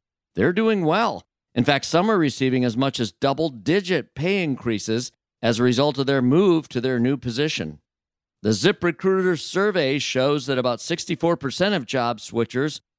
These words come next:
said their current job provides more pay than their previous job did. Among those workers, nearly half received a raise of eleven percent or more, and nearly nine percent are now making at least fifty percent more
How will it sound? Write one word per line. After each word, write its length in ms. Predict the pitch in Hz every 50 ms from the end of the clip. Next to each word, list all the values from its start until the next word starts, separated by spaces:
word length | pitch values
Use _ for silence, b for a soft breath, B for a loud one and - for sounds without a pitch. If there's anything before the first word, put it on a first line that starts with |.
| _ _
said 220 | - - 127 123 117
their 160 | 147 147 139
current 400 | - - 156 175 190 202 190 135
job 440 | - 135 131 127 131 131 135 117 -
provides 520 | 117 117 110 123 120 123 123 120 95 92
more 320 | 101 107 120 143 156 151
pay 460 | - - 147 160 165 175 175 165 156 135
than 180 | 117 127 127
their 160 | 131 131 131
previous 640 | - - - 123 151 165 156 170 160 143 127 - -
job 400 | - - 107 95 92 87 82 82
did. 340 | 78 98 95 87 80 82 92 _ _ _ _ _ _ _ _ _
Among 320 | - - 85 90 110 123 123
those 240 | 131 135 131 104
workers, 440 | 123 135 143 135 - 156 147 123 107
nearly 340 | 127 135 135 127 123 113 104
half 500 | 98 107 147 165 170 156 135 127 - -
received 500 | 139 123 - - - 131 123 120 92 107
a 60 | 113
raise 400 | 104 110 120 127 127 127 113 104
of 80 | 113 98
eleven 580 | 101 92 92 98 110 127 139 143 143 151 143
percent 540 | 127 135 139 120 - - 165 180 196 185 -
or 100 | 156 131
more, 380 | 120 117 107 107 110 113 110 - _ _ _ _ _ _ -
and 140 | 104 101 110
nearly 320 | 113 117 117 107 101 101
nine 400 | 98 101 107 127 151 180 208 220
percent 580 | 170 - 139 120 107 - 110 104 104 107 107 120
are 60 | 110
now 160 | 110 113 113
making 360 | 110 113 123 127 - 127 123
at 100 | 120 90
least 320 | 120 139 135 - - - _ _
fifty 440 | _ - 247 285 - - - 160 139
percent 480 | 120 - 110 101 - - 117 101 92 -
more 400 | 98 101 101 90 76 69 -